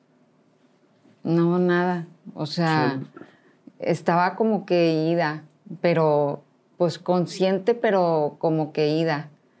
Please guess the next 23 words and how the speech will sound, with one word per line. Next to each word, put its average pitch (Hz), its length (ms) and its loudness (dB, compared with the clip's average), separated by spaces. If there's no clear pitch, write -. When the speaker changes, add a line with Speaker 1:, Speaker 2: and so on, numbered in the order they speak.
Speaker 2:
O - 40 -20
sea, 139 120 0
te 139 100 0
sentías 131 400 2
paralizada. 135 680 2
Speaker 1:
Sí, 147 400 -2
no, 180 220 2
no 185 220 0
podía 214 340 2
ni 190 500 2
hablar. 156 560 0
Y 214 100 4
después 202 800 2
llegó 208 360 2
Víctor, 185 600 0
este, 147 1000 0
y 160 1040 4
me, 185 280 2
le 170 680 2
dijo 160 320 2
a 180 40 2
mi 175 260 2
hijo, 147 460 -2